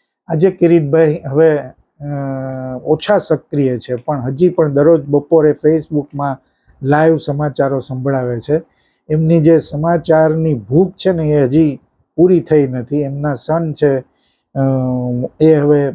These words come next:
વધારે સંભાળે છે, નિમિષભાઈ. પણ હજી એમની,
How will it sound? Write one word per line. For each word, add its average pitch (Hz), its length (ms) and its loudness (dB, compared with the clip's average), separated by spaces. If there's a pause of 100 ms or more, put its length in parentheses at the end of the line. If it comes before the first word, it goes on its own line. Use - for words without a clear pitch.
વધારે 131 520 0
સંભાળે 135 540 -2
છે, 131 120 -4
નિમિષભાઈ. 123 640 -6 (560)
પણ 175 220 0
હજી 147 260 2
એમની, 151 540 0